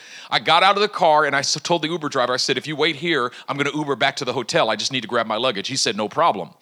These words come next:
I come up with my luggage, loaded in the back of his car. I hop back in his car, and as soon as we pulled out of the gate, the Holy Spirit said, "Share the gospel with him right now, and don't go easy."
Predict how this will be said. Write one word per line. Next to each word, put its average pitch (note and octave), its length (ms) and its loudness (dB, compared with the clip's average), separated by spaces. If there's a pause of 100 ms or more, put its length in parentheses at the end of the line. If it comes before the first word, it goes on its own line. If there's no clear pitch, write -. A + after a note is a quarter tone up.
(280)
I B2 80 0
come E3 240 0
up E3+ 80 2
with D#3+ 100 0
my D3 120 2
luggage, D3 400 2
loaded D#3 320 4
in D#3 80 -6
the C3 60 -2
back C#3+ 260 0
of C3 40 -6
his B2 120 -6
car. C#3+ 280 2
I A2 80 0
hop G#2 240 2
back C#3 200 0
in C3 80 -2
his A#2+ 120 -4
car, C3 360 2 (200)
and A#2+ 140 -4
as G#2+ 100 0
soon A3+ 200 0
as G#3+ 100 -2
we F#3 120 -4
pulled E3+ 280 -2
out D3+ 140 2
of B2+ 60 -8
the C#3 60 -2
gate, A#2 280 -2 (140)
the A2 80 -4
Holy A2+ 200 -4
Spirit G#2 300 -6
said, G2 240 -4
"Share B2+ 220 -2
the G#2+ 80 -10
gospel G2+ 420 -6
with F2+ 140 -12
him F2 160 -12
right F#2 260 -6
now, F2+ 300 -8 (200)
and F#2+ 160 -10
don't F#2 200 -8
go G2 180 -10
easy." E2+ 340 -16